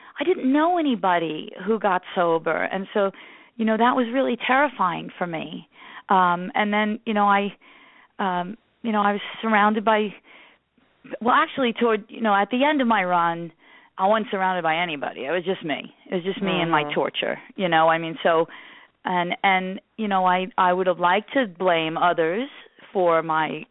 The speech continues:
Speaker 1: carrying on, and, you know, and I did. I did, and, you know, and until, you know, I really isolated myself at the end 'cause it's all I did. You know, I just, I drank and I got high, and, and I drank and I got high, and I didn't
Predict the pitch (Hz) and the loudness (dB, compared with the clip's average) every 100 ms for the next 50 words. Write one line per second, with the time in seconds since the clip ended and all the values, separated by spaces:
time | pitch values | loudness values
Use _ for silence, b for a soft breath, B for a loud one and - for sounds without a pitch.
0 | - 180 156 151 151 156 151 185 226 196 | -2 2 4 2 0 0 2 0 -2 -2
1 | 170 170 170 - 170 165 165 165 165 170 | -2 -4 -8 -6 -2 0 2 2 2 2
2 | 180 247 - - _ B B B - 190 | 2 2 -4 -16 _ B B B -2 -2
3 | 175 185 233 185 170 - - 175 165 165 | 0 0 2 2 0 -4 -10 -8 -6 -6
4 | 160 170 - 190 180 - 180 170 B B | -6 -10 -6 -4 -2 2 2 2 B B
5 | B B _ 196 170 160 190 170 190 190 | B B _ -8 -4 0 0 -2 0 2
6 | 170 160 170 - - 180 175 - 170 160 | 2 0 -8 -8 0 2 2 -2 -2 0
7 | 147 151 - 147 - - 143 151 - - | 0 -4 -4 -6 -2 0 0 -2 -12 -4
8 | 156 - 151 143 139 147 151 B B B | -4 -2 0 0 0 -4 -12 B B B
9 | B B - 156 151 - - - 185 160 | B B 0 2 0 -4 -16 -4 0 2
10 | 156 180 220 - _ _ - 165 156 156 | 2 2 0 0 _ _ -14 -6 -6 -6
11 | 151 156 - - - 156 156 147 160 - | -6 -8 -10 -20 -18 -12 -6 -6 -6 -8
12 | 165 151 143 139 151 143 156 170 147 147 | -6 -6 -4 -4 -4 -2 -2 -2 -4 -6
13 | B B B B - 151 135 151 143 151 | B B B B -6 -2 0 2 2 0
14 | 165 156 147 147 147 156 175 156 160 | -2 0 0 2 0 0 0 -2 -2